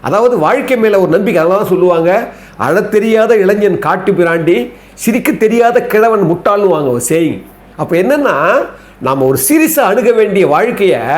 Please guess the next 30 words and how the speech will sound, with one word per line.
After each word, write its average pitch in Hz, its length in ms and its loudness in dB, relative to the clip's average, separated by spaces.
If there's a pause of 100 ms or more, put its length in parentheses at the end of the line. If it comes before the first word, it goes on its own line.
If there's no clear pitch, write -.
(420)
நம்ம 165 200 0
என்ன 226 180 2
பண்றோம், 190 400 -2
அந்த 127 160 -6
வளர்ற 151 460 -2
பருவத்திலேயே 269 640 2
நமக்கு 196 380 2
ஒண்ணும் 180 300 0
பலவீனமா 202 400 0
போயிடுறோம், 135 480 -2 (280)
இல்ல 196 220 0
கேளிக்கைகளை, 226 680 0
மிதமிஞ்சிய 202 560 0
கேளிக்கைகளை 202 580 0
போய் 190 280 0
வாழ்க்கைய 175 520 0 (280)
ஒரு, 156 180 0
ஒரு, 147 200 2
ஒரு 139 200 2
பொருள் 247 280 0
இல்லாத 254 260 2
ஒரு 214 100 2
வாழ்க்கையை 175 460 0
ஆக்கிடுறோம். 120 480 -4
இது 120 80 -6
என்ன 165 200 -2
காரணம்னா, 143 760 -4
first 123 180 -8
of 170 160 -2
all 117 220 -2